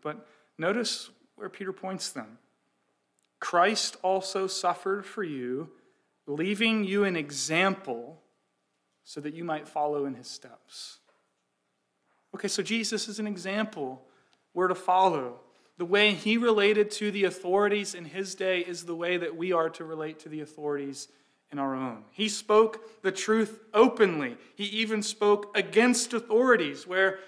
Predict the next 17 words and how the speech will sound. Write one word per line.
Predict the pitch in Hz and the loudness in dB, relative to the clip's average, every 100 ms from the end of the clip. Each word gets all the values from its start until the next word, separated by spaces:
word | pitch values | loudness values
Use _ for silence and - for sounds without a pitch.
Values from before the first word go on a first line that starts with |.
| - | -8
they | - 202 | 2 4
were | 214 185 | 4 2
wrong, | 208 214 180 - | 4 4 2 0
even | 220 262 269 240 | 2 4 4 2
as | 196 233 247 247 | 6 6 6 0
he | |
submitted | 226 - 214 208 220 277 277 | -2 -4 -2 2 4 6 6
himself | 226 - 175 147 208 - - | 4 2 0 2 2 -2 -6
to | - 151 | 0 2
them | 160 147 165 233 - - _ _ _ _ - | 2 0 2 -2 -4 -20 _ _ _ _ -14
and | 175 | -8
honored | 190 214 214 143 127 | -2 0 0 -2 -6
them. | 113 107 107 _ _ _ _ _ _ _ _ _ _ _ - | -18 -20 -20 _ _ _ _ _ _ _ _ _ _ _ -6
That's | 175 180 | -4 -2
the | 208 | -4
first | - 180 - | -2 -2 -4
thing. | 143 123 | -8 -12